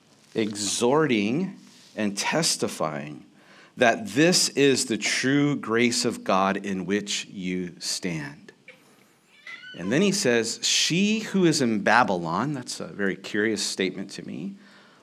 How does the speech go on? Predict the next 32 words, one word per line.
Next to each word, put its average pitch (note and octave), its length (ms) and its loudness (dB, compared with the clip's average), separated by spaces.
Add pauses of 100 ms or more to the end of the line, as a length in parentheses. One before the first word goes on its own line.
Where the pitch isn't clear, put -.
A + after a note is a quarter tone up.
"elect A2 760 2
together B2 520 2
with B2 320 0
you, G2+ 340 -6 (280)
greets B2 500 0
you, F3 360 -8 (440)
and G#2+ 120 -2
so C#3+ 260 4
does D3+ 220 2
Mark, G#2+ 440 4
my C#3 140 -4
son." G2 480 -8 (880)
And F#2 160 -4
then A2+ 80 2
he E3+ 100 4
directs A#2+ 460 2
them B2+ 360 0
to - 160 -8
greet A2 580 0
one D3+ 240 2
another C3+ 460 4
with G2+ 180 -8
a E2+ 60 -4
kiss - 440 -2
of F3 140 -6
love, F#2+ 540 -2 (960)
and E2 160 -8
then, C#3+ 500 -2 (140)
"Peace - 640 -2
to F#2 160 -6
you B2+ 340 2
all F2+ 460 0